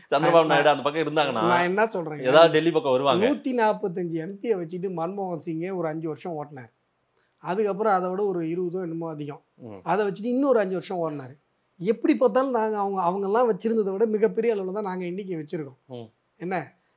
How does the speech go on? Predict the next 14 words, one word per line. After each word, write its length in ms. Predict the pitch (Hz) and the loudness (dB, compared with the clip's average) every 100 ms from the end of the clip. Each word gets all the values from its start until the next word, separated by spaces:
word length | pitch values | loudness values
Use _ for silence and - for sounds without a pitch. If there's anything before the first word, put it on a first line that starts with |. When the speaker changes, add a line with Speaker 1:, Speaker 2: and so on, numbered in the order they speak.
| _ | _
Speaker 2:
நீங்க 340 | 185 220 226 | -2 0 2
இப்படியே 340 | 202 214 214 262 | 0 2 4 4
பேசிட்டு 360 | 247 240 196 | 4 0 -4
இருக்க 120 | 180 | -6
வேண்டியதான். 420 | 160 156 160 - 120 | -6 -6 -8 -6 -2
Speaker 1:
லல்லு 200 | 151 180 | 0 0
பிரசாத் 340 | 170 175 160 | 2 2 4
யாதவ் 280 | 147 156 156 | 2 2 -2
சொல்லிட்டாரு, 340 | 139 127 117 | -2 2 4
ஆகஸ்டுக்கு 560 | 110 131 156 151 160 139 | 6 4 2 -2 -6 -4
பிறகாக 480 | 139 143 160 160 147 | -2 2 4 6 6
ஆட்சி 320 | 120 135 143 | 6 2 0
களைய 300 | 131 135 135 | 0 2 0
போகிறது, 800 | 127 123 123 175 180 117 104 | 0 0 0 -2 -4 -4 -6